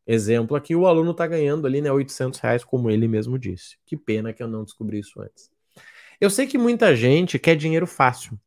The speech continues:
Só que dinheiro fácil não existe, tá? Muita gente quer o dinheiro fácil. "Ah, Marrone, como é que eu faço pra ganhar dinheiro dormindo?" Gente, é na boa isso. A galera acha que é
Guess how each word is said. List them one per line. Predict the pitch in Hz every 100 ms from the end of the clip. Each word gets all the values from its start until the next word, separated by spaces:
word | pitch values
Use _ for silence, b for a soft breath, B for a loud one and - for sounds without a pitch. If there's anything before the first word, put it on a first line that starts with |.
| _ -
Só | - 165
que |
dinheiro | 165 185
fácil | 175 180 170
não | 190
existe, | 170 175 - _ _ _
tá? | 104 123 180 123
Muita | 147 220 262 220 175
gente | 151 170 180
quer | - 180
o |
dinheiro | 175 180 208
fácil. | - 170 - _ _ b b b
"Ah, | - 208 247 247
Marrone, | 214 202 151 175 247 247 226 202
como | 196 202
é | 220
que |
eu | 233
faço | - - 214 214
pra | -
ganhar | 185 190 202
dinheiro | 185 202 185
dormindo?" | 202 175 190 196 131 - _ _ -
Gente, | 127 180 240 117
é |
na | 127
boa | 139 185 202
isso. | 170 220 131
A |
galera | 107 107 120
acha | 131
que | 160
é | 156